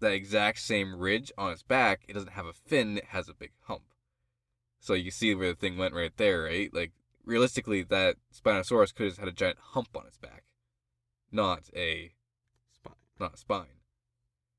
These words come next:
Speaker 2: Could've.
Speaker 1: Could've. That's the thing, right? Like, it's hard to tell what, like, even the, those days, like, nowadays, sure. But back in the days, whenever, like, say, the early five hundreds,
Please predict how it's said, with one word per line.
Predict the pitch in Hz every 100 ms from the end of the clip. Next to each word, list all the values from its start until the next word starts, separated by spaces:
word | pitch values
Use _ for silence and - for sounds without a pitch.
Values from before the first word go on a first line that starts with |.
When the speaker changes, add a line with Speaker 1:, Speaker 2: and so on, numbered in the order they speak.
| _ _ _
Speaker 2:
Could've. | - 101 127 _ _ _
Speaker 1:
Could've. | - 190 107 - -
That's | 104 -
the |
thing, | 98 131 98
right? | 85 90 107
Like, | 90 82 _ _ _ _ _ _ _ -
it's | 104
hard | - 131 139
to | 127
tell | - 117 104
what, | 92 98 - _ _ _ _ _ _ _ _ _ _ _ _ -
like, | 107
even | 143 135
the, | 113
those | 95 104 110
days, | 92
like, | 87 87
nowadays, | 143 170 113 90
sure. | - - 170 82 - _ _ _ _
But | -
back | 107 113 120
in |
the | 104
days, | 104 101 98 -
whenever, | 104 95 90
like, | 87 82
say, | - 92 85
the | 82 80 82 _ _ _ -
early | 117 110 101 90 _ _ _ _ _
five | 107 98 -
hundreds, | 113 98 82 80 - -